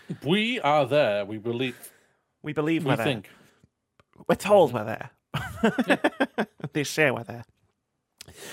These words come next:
Speaker 2: There's timestamps in the description wherever you choose to get the podcast. So if you wanna skip around the podcast, if you wanna skip all of the political talk and just get straight to the video game news, by no forward, that, that's really gonna be really ironic foreshadowing for later,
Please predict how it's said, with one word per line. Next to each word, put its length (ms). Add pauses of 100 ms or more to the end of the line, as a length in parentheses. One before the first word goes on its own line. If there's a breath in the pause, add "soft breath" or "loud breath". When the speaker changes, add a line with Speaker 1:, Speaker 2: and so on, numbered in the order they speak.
(260 loud breath)
Speaker 2:
There's 120
timestamps 640
in 140
the 80
description 680
wherever 400
you 140
choose 300
to 60
get 140
the 60
podcast. 540
So 440 (400 loud breath)
if 300
you 100
wanna 160
skip 300
around 180
the 60
podcast, 600
if 160
you 40
wanna 100
skip 320
all 140
of 80
the 60
political 500
talk 340 (140)
and 80
just 180
get 140
straight 320
to 80
the 100
video 400
game 240
news, 300
by 180
no 100
forward, 300
that, 240
that's 260
really 220
gonna 160
be 80
really 260
ironic 360
foreshadowing 580
for 140
later, 240